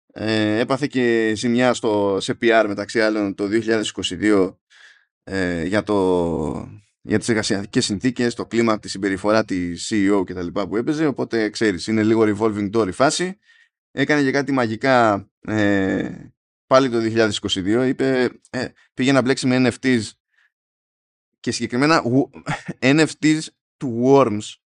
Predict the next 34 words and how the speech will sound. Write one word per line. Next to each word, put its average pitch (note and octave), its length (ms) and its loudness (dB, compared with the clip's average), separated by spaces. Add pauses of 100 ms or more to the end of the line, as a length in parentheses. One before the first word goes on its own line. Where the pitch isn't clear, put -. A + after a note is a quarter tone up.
(220)
που A#2+ 120 2
έταζε C3 380 2
ότι B2+ 240 0
είναι C3+ 160 2
και C3 100 0
φιλικά B2 340 0
προς B2+ 140 -2
το - 80 -18
περιβάλλον. A2 600 2
Δηλαδή, G#2+ 360 -4
δεν A2+ 240 -4
ξέρω A#2 260 4
πώς G2 120 -6
να G2+ 60 -2
το - 80 -8
κάνω G2+ 160 0
πιο G2+ 160 -2
αστείο G2 220 -2
αυτό F2+ 300 -4 (460)
όλο, G2 320 0
δηλαδή, F#2+ 300 -2
σαν F#2 180 -4
φάση. G2 300 -4 (240)
Και - 80 -2
έφαγε C#3 240 0 (120)
τόσο D#3 420 2
crap C3+ 240 2
που C3 80 -4
την B2+ 140 -2
επόμενη B2+ 400 2
μέρα A#2+ 200 2
τα - 120 -8
πήρε A2 200 0
πίσω. D3+ 400 -4